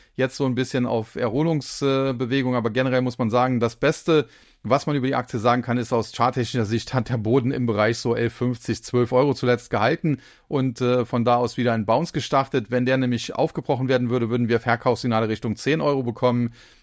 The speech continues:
Und, äh, ja, heute zwar ein stattliches Plus von fast viereinhalb Prozent, aber nach der miesen Performance der Aktie zuletzt ist das auch eher ein Tropfen auf den heißen Stein. Ja, und dann Schott Pharma, die, äh, glaub ich, so lange noch gar nicht, äh,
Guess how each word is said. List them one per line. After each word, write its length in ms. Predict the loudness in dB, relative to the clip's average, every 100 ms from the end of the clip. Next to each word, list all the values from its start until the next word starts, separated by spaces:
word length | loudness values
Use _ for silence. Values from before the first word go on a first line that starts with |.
| _
Und, 380 | 0 2 0 0
äh, 180 | 0 0 0
ja, 280 | 0 0 0
heute 280 | 0 0 -2
zwar 180 | 0
ein 220 | 0 0 -2
stattliches 500 | -2 -2 -2 -4 0
Plus 220 | 0 0
von 200 | 0 0
fast 280 | 0 -2 0
viereinhalb 340 | 2 2 0
Prozent, 480 | -2 0 2 2 -2 -12 -20 -4
aber 160 | 0
nach 140 | 0 0
der 100 | 0
miesen 300 | 0 0 0
Performance 460 | -2 0 0 0
der 120 | 0 0
Aktie 240 | 0 -2
zuletzt 320 | 2 2 0
ist 100 | -2
das 140 | 0 0
auch 180 | 0
eher 160 | 2 2
ein 140 | 0
Tropfen 420 | 0 -2 -2 -2 -2
auf 220 | -4 -2
den 260 | 0 0 -4 -16 _ 0
heißen 380 | 2 2 0 -2
Stein. 300 | 0 0 0
Ja, 100 | -2
und 80 |
dann 160 | 0 -2
Schott 300 | 0 -2 -2
Pharma, 580 | -2 0 2 4 2 0 -8 _ _ _ -8
die, 260 | -4 0
äh, 200 | 2 2
glaub 240 | 2 0 0
ich, 100 | -2
so 220 | 0 2
lange 260 | 2 2
noch 300 | 0 -2 -4
gar 200 | -2 0
nicht, 380 | 0 -2 -4 -6
äh, 320 | -2 0 0